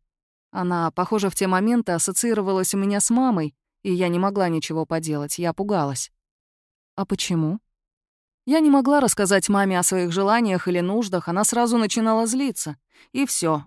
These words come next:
она как танк уничтожала все вокруг. Я дико боялась ее злости. И, похоже, я так же дико боюсь и начальницу. «А сейчас вы ее тоже боитесь?» «Наверное, уже нет.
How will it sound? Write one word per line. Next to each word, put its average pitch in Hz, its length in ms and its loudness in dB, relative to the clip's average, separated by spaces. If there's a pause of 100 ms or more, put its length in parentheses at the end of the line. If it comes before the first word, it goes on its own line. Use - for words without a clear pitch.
(140)
она 214 260 4
как 208 220 -2
танк 277 380 2
уничтожала 196 680 0
все 196 180 -2
вокруг. 165 480 -6 (360)
Я 175 240 2
дико 190 260 -2
боялась 165 480 0
ее 170 140 0
злости. 160 480 -6 (300)
И, 180 160 0
похоже, 202 480 0
я 175 160 2
так 220 220 2
же 185 120 2
дико 202 300 0
боюсь 175 340 0
и 196 40 -4
начальницу. 160 680 -4 (840)
«А 185 240 -4
сейчас 175 600 -2
вы 160 120 -2
ее 170 260 0
тоже 302 360 -2
боитесь?» 165 600 -4 (1300)
«Наверное, 196 540 2
уже 240 260 2
нет. 180 420 -2